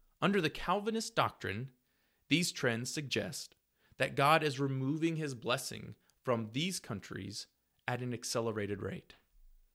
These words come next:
I'm not going to declare either the U S or Israel as damned or saved.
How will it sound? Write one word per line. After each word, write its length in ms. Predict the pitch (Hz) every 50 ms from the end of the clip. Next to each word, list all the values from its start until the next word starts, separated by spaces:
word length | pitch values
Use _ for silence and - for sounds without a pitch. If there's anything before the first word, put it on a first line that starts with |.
| _ _ _ _ _ _ _ _ _
I'm 120 | - 135 151
not 200 | 175 - - 135
going 280 | 151 147 147 143 139 139
to 80 | 143
declare 600 | 120 120 - - - 104 101 98 98 98 101 98 - _ _ _ _ _ _ _ -
either 360 | 131 147 156 156 156 156 151
the 80 | 143 139
U 300 | 127 120 113 110 107 107
S 360 | 107 104 104 - - - - _ _ _ _ _ _ -
or 260 | 117 139 151 160 151
Israel 640 | - 127 117 107 110 110 107 107 107 107 107 104 - _ _ -
as 200 | 113 104 101 104
damned 600 | 98 - 110 113 113 110 110 110 110 110 107 - -
or 120 | 113 110 110
saved. 500 | - - 101 92 - 107 107 - -